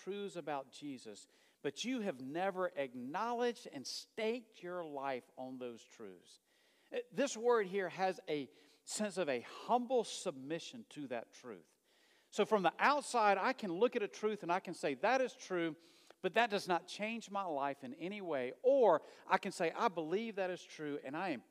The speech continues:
putting my life under that truth, and it makes all the difference in the world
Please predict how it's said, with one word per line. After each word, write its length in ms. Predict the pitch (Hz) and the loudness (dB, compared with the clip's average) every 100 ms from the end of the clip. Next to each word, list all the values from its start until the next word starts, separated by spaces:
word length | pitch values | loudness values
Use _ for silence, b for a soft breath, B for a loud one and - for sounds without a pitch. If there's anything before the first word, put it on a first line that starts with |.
| - | -2
putting 240 | 247 233 | -2 -2
my 200 | 196 165 | -4 -4
life 500 | 123 139 170 131 117 _ - _ | -6 -4 -2 -2 -4 _ -20 _
under 300 | - 180 185 | -6 -6 -6
that 300 | 160 135 120 - | -4 -4 -6 -12
truth, 280 | 135 117 107 _ b b b | -12 -12 -12 _ b b b
and 120 | 143 | -8
it 100 | 190 | -6
makes 260 | 156 123 - _ | -6 -8 -12 _
all 300 | 156 170 196 | -2 0 0
the 100 | 175 | -4
difference 480 | 135 147 - 135 - | -8 -10 -10 -16 -14
in 80 | 123 | -16
the 60 | |
world 420 | 113 110 107 98 | -14 -12 -10 -12